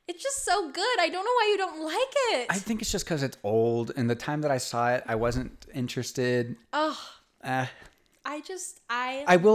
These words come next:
Speaker 1: love
Speaker 2: I
Speaker 1: that
Speaker 2: will say,
Speaker 1: movie.
Speaker 2: I do like her poem that she reads.
Speaker 1: Yes.
Speaker 2: That's a cute moment.
Speaker 1: Right, the classic Ten Things I Hate About You poem.
Speaker 2: Mm-hmm.
Speaker 1: It's a good one. And then Princess Diaries, because that one's just, like, my childhood, and it's so iconic.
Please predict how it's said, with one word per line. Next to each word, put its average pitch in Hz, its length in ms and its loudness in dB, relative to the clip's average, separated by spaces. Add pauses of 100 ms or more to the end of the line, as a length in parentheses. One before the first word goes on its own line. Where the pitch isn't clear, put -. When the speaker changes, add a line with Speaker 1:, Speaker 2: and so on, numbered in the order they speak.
Speaker 1:
love 220 80 -4
Speaker 2:
I 170 80 4
Speaker 1:
that 151 60 6
Speaker 2:
will 180 100 4
say, 156 180 4
Speaker 1:
movie. 139 100 2
Speaker 2:
I 127 80 2
do 135 160 0
like 135 180 4
her - 100 -6
poem 107 400 -4
that 104 120 -8
she - 140 -8
reads. 98 420 -8
Speaker 1:
Yes. - 380 -10
Speaker 2:
That's 131 200 0
a 139 40 -8
cute - 220 -10
moment. - 280 -12
Speaker 1:
Right, - 240 -12
the 226 80 -14
classic 226 680 -14 (960)
Ten 254 240 -6
Things 269 160 -8
I 277 60 -6
Hate 269 160 -6
About 262 200 -8
You 254 80 -12
poem. 269 360 -16 (100)
Speaker 2:
Mm-hmm. 127 320 -2
Speaker 1:
It's - 120 -20
a - 40 -20
good 233 160 -20
one. - 160 -20 (100)
And 262 160 -10
then 247 260 -8
Princess 320 360 -10
Diaries, 240 340 -6
because 233 360 -14
that 214 140 -10
one's 247 220 -10
just, 262 160 -12
like, 311 140 -14
my 277 140 -12
childhood, 214 760 -12
and 220 100 -10
it's 226 180 -10
so 269 180 -6
iconic. - 680 -12